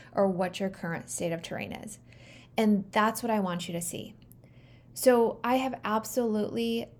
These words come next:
done the work of all the things. I mean, all the things. I have so many different certifications and so many different things because it was like, "Oh, this, this is it. This is my next upgrade. This is my next upgrade. This,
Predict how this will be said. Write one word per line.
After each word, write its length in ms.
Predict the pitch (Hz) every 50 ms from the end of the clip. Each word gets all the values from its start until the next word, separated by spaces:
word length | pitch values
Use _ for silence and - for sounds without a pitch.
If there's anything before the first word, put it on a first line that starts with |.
| - - 190
done 580 | 196 196 185 190 196 202 214 220 240 240 - - - - - - -
the 180 | 196 214 202
work 480 | 196 180 185 180 202 240 269 269 - - - -
of 640 | - 202 196 190 190 185 180 180 180 180 196 - - - - - - - - - - -
all 200 | - 240 262 311
the 100 | 320 339
things. 580 | 311 - 277 330 339 226 208 - - - - - - - - - -
I 80 | 254 269
mean, 220 | 269 277 277 277 -
all 180 | - 254 285
the 100 | 294 320
things. 300 | 311 - 330 302 233 214 -
I 100 | - 254
have 280 | 262 262 311 311 277 -
so 340 | - - - 254 226 233
many 240 | 240 262 294 302 302
different 580 | 262 220 226 214 220 254 254 262 269 262 - - - - - - - - - - - - -
certifications 1080 | - - 240 233 262 254 - 277 269 - - 214 196 214 - - 285 285 302 302 285 - -
and 180 | - 240 233 233
so 280 | - - - 247 233
many 180 | 233 247 277 277
different 340 | 254 262 262 269 262 247 247
things 240 | 220 220 233 233 -
because 400 | - 233 - - 233 226 214 233
it 80 | -
was 180 | - 233 214 208
like, 380 | 214 214 208 208 202 202 - - - - - - - - - -
"Oh, 160 | 269 262 254
this, 400 | 202 202 254 277 269 269 - - -
this 300 | 214 214 269 269 269 -
is 160 | 247 196 202
it. 200 | 196 160 - 190
This 240 | 196 254 269 269 -
is 100 | 285 247
my 140 | 233 226 220
next 260 | 208 196 196 196 -
upgrade. 380 | 190 180 - - 185 185 185 196
This 220 | 262 285 277 -
is 140 | 294 254 240
my 100 | 233 214
next 260 | 208 190 196 - -
upgrade. 340 | 190 - - - - 220 214
This, 240 | 285 302 302 302